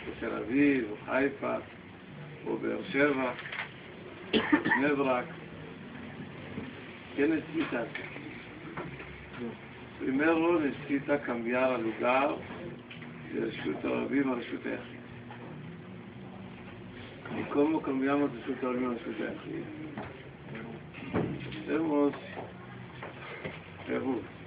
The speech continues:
¿Cómo es פירוט? Primero es una muralla alrededor de toda su ciudad. Si no puede hacer muralla,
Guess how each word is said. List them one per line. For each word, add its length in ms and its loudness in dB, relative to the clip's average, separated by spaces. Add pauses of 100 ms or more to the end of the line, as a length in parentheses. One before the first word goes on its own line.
(120)
¿Cómo 240 4
es 80 2
פירוט? 460 -2 (100)
Primero 580 6
es 340 6 (1120)
una 280 4
muralla 680 8
alrededor 760 4
de 80 4
toda 240 2
su 60 -2 (120)
ciudad. 260 -4 (2000)
Si 60 0
no 200 6
puede 280 8
hacer 320 4
muralla, 520 2